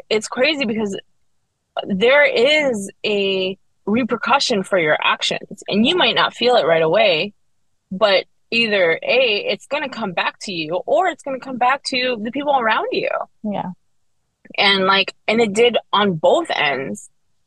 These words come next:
Speaker 1: you know? And, and it's just, like, it is crazy. Like,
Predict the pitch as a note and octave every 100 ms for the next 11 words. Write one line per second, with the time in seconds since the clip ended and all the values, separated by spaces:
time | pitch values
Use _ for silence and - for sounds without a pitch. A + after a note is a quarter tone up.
0 | _ _ _ - G#3 F#3 A#3 D#4+ - F#3+
1 | F3+ - F3+ F3 F3 F#3 - F#3 E3+ -
2 | _ _ - B3 C4 A3+ E3 - - -
3 | A3 G#3 G3 F3+ D#3 D#3 D3